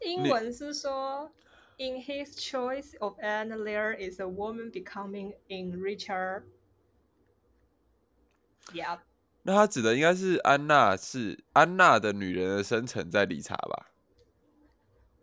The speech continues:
Speaker 1: 嗯，我也不太确定耶，我觉得就是
Speaker 2: 是因为理查，所以安娜生成了一个，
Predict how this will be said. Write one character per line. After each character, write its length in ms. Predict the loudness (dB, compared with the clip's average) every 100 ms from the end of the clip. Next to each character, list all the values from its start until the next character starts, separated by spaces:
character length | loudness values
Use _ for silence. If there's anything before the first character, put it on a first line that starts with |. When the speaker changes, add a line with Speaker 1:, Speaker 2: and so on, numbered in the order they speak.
| _ _ _ _ _ _ _ _ _ _ _ _ _ _ _ _ _ _ _ _ _ _ _ _ _ _ -10
Speaker 1:
嗯， 1300 | -4 -2 -2 -4 -4 -6 -6 -6 -6 -8 -8 -12 -14 _ _ -20 _ _ _ _ _ -6
我 140 | -4
也 80 | -4
不 120 | -8
太 220 | -16 -14
确 240 | -10 -8 -8
定 220 | -10 -12
耶， 120 | -14
我 120 | -14
觉 140 | -16 -8
得 180 | -6
就 180 | -6 -8
是 260 | -10 -10 -12 _ _ _ _ -10
Speaker 2:
是 240 | 0 0 2
因 180 | 4
为 200 | 8 8
理 160 | 6 0
查， 260 | 2 4 4
所 120 | 4
以 40 |
安 260 | 6 4 6
娜 200 | 4 4
生 280 | 2 -4 -4
成 240 | -6 -6 -6
了 140 | -6
一 100 | -8
个， 280 | -10 -10